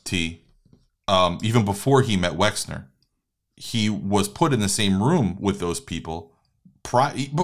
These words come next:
before he even was, was working in finance, he was hired over at Dalton by who? He was hired by, at the time,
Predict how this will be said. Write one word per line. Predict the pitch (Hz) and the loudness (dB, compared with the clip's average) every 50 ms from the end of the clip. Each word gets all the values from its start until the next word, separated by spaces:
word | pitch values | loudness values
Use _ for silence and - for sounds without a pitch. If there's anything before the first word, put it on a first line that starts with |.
| - 135 | 0 2
before | 143 170 - - - 214 240 285 285 240 | 2 0 0 0 -2 0 2 4 4 4
he | 196 196 196 | 2 0 -2
even | 170 143 175 185 185 180 160 139 123 120 - - - _ - _ _ | -2 -2 -2 0 2 2 2 2 0 0 -2 -8 -18 _ -20 _ _
was, | - 120 131 131 120 107 - - - - | 2 4 4 6 4 2 0 -6 -8 -4
was | 113 117 113 98 | -2 0 0 0
working | 98 110 135 143 139 131 110 101 | 2 2 2 2 2 0 0 2
in | 101 95 95 | 2 2 2
finance, | - 120 131 139 123 92 82 82 82 - - - _ _ | 2 2 4 4 4 2 0 -2 -4 -8 -10 -12 _ _
he | - - - 143 135 | -14 -4 -2 0 2
was | 120 120 - - | 2 2 0 2
hired | - 147 180 196 139 104 101 | 2 4 4 4 4 4 4
over | 98 - 92 90 | 2 2 2 0
at | 85 - - | -2 -2 -2
Dalton | 92 87 85 - - 110 104 | -2 -2 -2 -2 -4 -4 0
by | 98 104 107 101 | 2 2 2 2
who? | 110 170 175 - - - _ _ _ _ _ _ _ _ | 0 -2 -2 -4 -6 -10 _ _ _ _ _ _ _ _
He | _ - 104 | _ -4 -2
was | 101 98 101 | -2 0 0
hired | 120 117 120 123 123 117 | 2 2 4 2 2 2
by, | 104 98 101 104 101 101 101 - - _ _ _ _ | 2 4 4 4 2 0 -4 -8 -18 _ _ _ _
at | - - - | -12 -10 -8
the | - | -6
time, | - - 156 160 131 117 113 113 | 0 2 2 4 4 2 0 -2